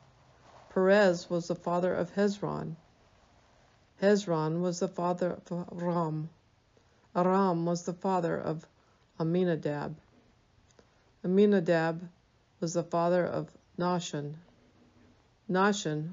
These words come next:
was the father of Salmon. Salmon was the father of Boaz, whose mother was Rahab.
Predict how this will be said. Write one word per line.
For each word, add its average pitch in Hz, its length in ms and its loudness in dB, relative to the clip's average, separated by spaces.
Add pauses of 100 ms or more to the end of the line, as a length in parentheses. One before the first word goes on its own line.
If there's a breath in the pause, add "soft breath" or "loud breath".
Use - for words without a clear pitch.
(120)
was 170 220 0
the 175 80 -2
father 175 400 -2
of 170 240 -4 (100)
Salmon. 165 640 -4 (1000 soft breath)
Salmon 175 640 0
was 175 200 -2
the 180 80 -2
father 180 380 0
of 185 200 -4
Boaz, 160 500 2
whose 180 200 -2
mother 180 320 2
was 160 260 -2
Rahab. 170 680 -2